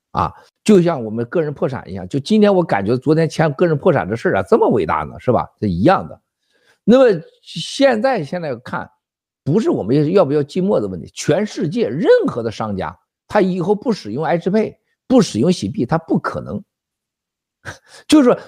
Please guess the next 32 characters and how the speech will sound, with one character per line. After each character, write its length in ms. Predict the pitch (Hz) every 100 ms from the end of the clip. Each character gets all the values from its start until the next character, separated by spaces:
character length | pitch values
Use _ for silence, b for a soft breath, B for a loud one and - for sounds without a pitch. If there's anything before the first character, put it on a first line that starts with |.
| -
我 220 | 185 175
们 120 | 220
就 120 | 302
在 140 | 254 156
空 260 | - 247
中 140 | 240 240
有 100 | 151
无 220 | 123 175
数 300 | 440 494 381
个， 60 | 170
呃， 380 | 135 120 113
这 120 | 113 127
个 100 | 113
季 160 | -
末 160 | 170 165
在 140 | 131
等 180 | 113 80
着 80 | 101
我 100 | 76
们。 80 | 101
现 160 | -
在 140 | 269 247
正 180 | 285
在 100 | 277
跟 100 | 247
我 40 | 247
们 120 | 156
谈 220 | - 139
判 160 | 202 208
的， 100 | 120
现 120 | 160
在 140 | 156